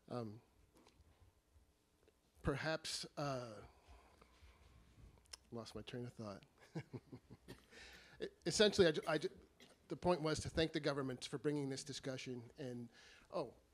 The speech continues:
the thing that I wanted to say was, and including the, the, the technical community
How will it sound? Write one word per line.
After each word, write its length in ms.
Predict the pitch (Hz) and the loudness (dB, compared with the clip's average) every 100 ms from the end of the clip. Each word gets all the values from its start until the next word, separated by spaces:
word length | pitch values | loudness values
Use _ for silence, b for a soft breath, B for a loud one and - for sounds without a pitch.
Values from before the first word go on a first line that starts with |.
| - - | -18 -16
the 80 | |
thing 240 | 143 147 147 | -12 -8 -6
that 80 | 143 | -6
I 40 | |
wanted 240 | 139 139 | -6 -6
to 60 | 123 | -8
say 220 | - 160 | -4 -4
was, 240 | 135 117 - - | -4 -8 -12 -6
and 140 | 165 | -4
including 580 | 156 - 190 196 196 180 - | -2 -2 -4 0 0 0 -4
the, 80 | 147 | -6
the, 140 | 151 151 - | -6 -8 -10
the 80 | 139 | -10
technical 440 | - 185 185 - | -6 -6 -6 -10
community 580 | 151 143 165 175 135 123 | -4 0 2 0 -4 -8